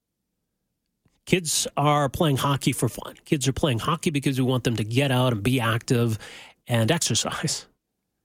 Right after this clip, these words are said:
And that's what hockey does. Why do we need the body checking?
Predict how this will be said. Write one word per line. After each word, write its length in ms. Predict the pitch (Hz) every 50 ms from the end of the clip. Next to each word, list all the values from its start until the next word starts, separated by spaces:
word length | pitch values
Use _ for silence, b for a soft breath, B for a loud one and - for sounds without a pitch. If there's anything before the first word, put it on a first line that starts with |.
| _ _ _ _ _ _ _ _
And 120 | - 107
that's 160 | 107 120 131 -
what 120 | 147 135
hockey 260 | 135 156 - - 156
does. 400 | 143 165 202 - 123 - - - - _ _ _ _ _ _ _ _ _ _ _ _ _ _
Why 280 | - 101 107 113 123 131
do 80 | 143
we 80 | 143 151
need 160 | 165 202 208
the 80 | 247 180
body 260 | 131 101 95 98 110
checking? 420 | - - - - - - - -